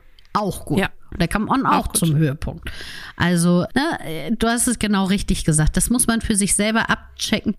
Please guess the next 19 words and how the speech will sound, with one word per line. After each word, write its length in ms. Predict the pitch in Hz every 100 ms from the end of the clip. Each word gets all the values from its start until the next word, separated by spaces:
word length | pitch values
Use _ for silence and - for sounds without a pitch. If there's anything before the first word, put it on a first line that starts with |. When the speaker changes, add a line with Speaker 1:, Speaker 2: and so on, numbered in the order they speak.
| -
Speaker 1:
Was 340 | 233 330 -
kann 220 | - 294
ich 140 | 285 233
einfach 380 | 220 220 208 185
leisten 460 | 180 262 - 240
dafür, 320 | 208 202 196
dass 220 | 185 - -
es 140 | -
immer 320 | - 190 196
mal 240 | 185 170 156
wieder 320 | 156 135 131
Aufregung 600 | 240 370 - 302 277 269 233
mit 200 | 220 196
reinbekommt, 920 | 202 208 190 180 185 175 180 175 220 _ _ _ -
ohne 300 | 233 254 208
dass 220 | 202 -
es 120 | -
für 220 | - 170
mich 320 | 170 196 -